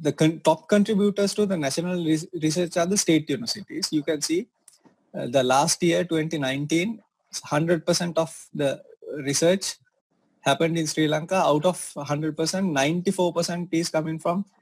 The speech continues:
Sri Lankan State University. Only six percent, uh, of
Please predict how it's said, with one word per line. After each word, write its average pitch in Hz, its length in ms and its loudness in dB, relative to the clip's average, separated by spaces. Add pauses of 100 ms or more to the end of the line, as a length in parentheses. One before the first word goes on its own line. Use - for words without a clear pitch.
(120)
Sri 151 180 2
Lankan 151 340 2
State 147 320 -2
University. 123 300 -6
Only 139 260 0
six 156 220 -2
percent, 175 380 -2 (920)
uh, 143 240 -4
of 147 140 0